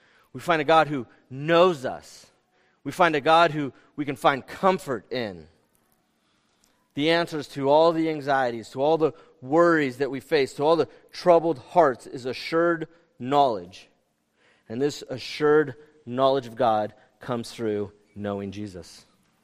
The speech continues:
This assured knowledge of God comes through following Jesus.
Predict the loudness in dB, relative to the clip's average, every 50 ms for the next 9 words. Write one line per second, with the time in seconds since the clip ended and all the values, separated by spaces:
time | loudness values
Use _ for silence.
0 | _ _ _ _ _ _ _ _ _ _ -8 -8 -6 -4 -6 -6 -8 _ _ _
1 | -14 -10 -6 0 4 6 6 6 6 4 0 -6 -6 -4 -2 -2 -2 -2 -4 -2
2 | 0 2 2 2 2 -2 -8 -10 -10 -10 -8 -8 -8 -8 -10 -10 -4 0 2 2
3 | 2 2 0 -2 -6 -10 -14 -16 _ -16 -12 -12 -12 -10 -12 -12 -14 -14 -18 -20
4 | -20 -20 _